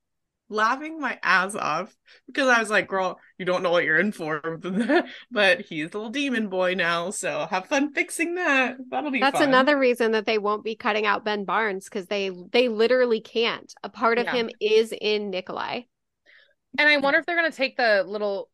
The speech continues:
Speaker 3: like, toe situation and turn it into, like, him being resurrected and not bring another character in. Like, they're not gonna bring Yuri. I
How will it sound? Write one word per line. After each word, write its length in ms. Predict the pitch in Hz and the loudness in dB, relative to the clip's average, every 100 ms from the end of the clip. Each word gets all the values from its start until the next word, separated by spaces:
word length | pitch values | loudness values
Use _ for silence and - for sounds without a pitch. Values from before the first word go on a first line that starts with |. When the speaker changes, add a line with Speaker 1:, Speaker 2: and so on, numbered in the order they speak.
| - | -6
Speaker 3:
like, 240 | 208 - | -6 -6
toe 400 | - 208 214 214 | -6 0 2 2
situation 720 | 208 262 - 233 240 262 254 | -2 -6 -4 -2 -2 -2 -2
and 160 | 233 196 | -2 -6
turn 220 | 196 214 | 0 0
it 100 | 214 | 0
into, 500 | 196 208 226 214 196 | -2 -6 -4 -2 -2
like, 180 | 190 185 | -2 -4
him 200 | - 214 | -4 -6
being 180 | 196 202 | -4 -2
resurrected 480 | 196 196 185 190 208 | -2 -2 -4 -4 -4
and 180 | 185 165 | -4 -2
not 320 | 170 180 - | 0 2 0
bring 180 | 226 226 | -2 -2
another 240 | 233 226 | -2 -4
character 360 | 226 233 220 240 | 0 0 0 -4
in. 80 | 214 | -4
Like, 140 | 185 | -6
they're 220 | - 170 180 | -6 -4 0
not 180 | 170 175 | 0 -2
gonna 120 | 190 | -4
bring 180 | 180 175 | -6 -6
Yuri. 460 | 170 165 202 254 | -6 -4 -4 -4
I 120 | 202 | -4